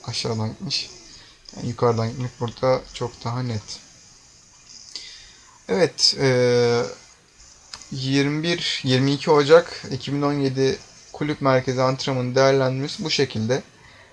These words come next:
Bunu tamamen size bir örnek olması için açıkladık aslında. Hani siz de bir sonraki hafta ya da bir önceki haftalarda yüklenen rotaları kıyaslayıp İlla kendiniz rotası olması gerekmiyor. Ellerinize çizebilirsiniz tabii ki ama, e,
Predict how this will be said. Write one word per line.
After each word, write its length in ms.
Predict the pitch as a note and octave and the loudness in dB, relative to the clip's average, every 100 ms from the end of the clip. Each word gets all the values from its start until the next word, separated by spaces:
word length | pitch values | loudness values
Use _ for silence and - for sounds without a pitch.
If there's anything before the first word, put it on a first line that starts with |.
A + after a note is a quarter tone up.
| - | -6
Bunu 280 | E3 F3 F#3 | -2 0 2
tamamen 420 | F3+ E3+ F3 F3 | 4 6 4 2
size 160 | E3+ E3+ | -4 2
bir 100 | E3+ | 4
örnek 260 | F3 F3 | 4 4
olması 360 | D#3+ D#3+ D#3+ F3 | 4 4 0 -2
için 340 | - C#3+ C3+ - | -2 -4 -4 -6
açıkladık 480 | B2+ - B2 B2 | -6 -4 -2 0
aslında. 340 | A#2+ A#2 - C3+ | 2 0 -2 -2
Hani 140 | C#3 | -2
siz 320 | C#3 - D3 | -4 -8 -2
de 220 | C#3+ C#3+ C#3 | 4 4 2
bir 40 | |
sonraki 460 | C3+ D3 C#3 C3 B2 | -2 0 0 2 0
hafta 280 | A#2+ A#2+ | 0 0
ya 100 | A#2 | 2
da 160 | B2 B2+ | 2 2
bir 80 | D3 | 0
önceki 360 | D3 C3 - | 0 -2 2
haftalarda 580 | A#2+ G#2+ - A2+ A#2 C3+ - - - - - | 0 0 -2 -2 0 -4 -6 -16 -18 -12 -10
yüklenen 420 | C3+ - D3 D3+ | -8 -2 0 2
rotaları 440 | D3 C#3+ C3+ C3 | 0 2 2 2
kıyaslayıp 560 | - D3 C#3+ - D3 - - - - - - | 2 4 4 4 -4 -6 -10 -20 -20 -18 -8
İlla 280 | D#3+ F3+ F#3 | 0 2 2
kendiniz 480 | F3 D#3+ E3 E3 | 2 2 0 -2
rotası 360 | D#3+ D#3+ D#3+ E3 | -2 -2 -2 0
olması 300 | D#3+ D#3 - | 0 -2 -2
gerekmiyor. 540 | - E3+ E3+ C3 B2+ C#3+ - | -2 -2 -4 -2 -2 -4 -4
Ellerinize 500 | B2+ C3+ C#3+ C#3 C3 | -2 0 2 2 0
çizebilirsiniz 680 | C3 C3+ C3 A#2 - A2 - | 2 0 2 0 -2 -4 -4
tabii 180 | B2 | -4
ki 120 | B2 E3 | -4 -4
ama, 220 | D3 E3+ - - - _ | -4 -6 -12 -20 -20 _
e, 100 | - | -4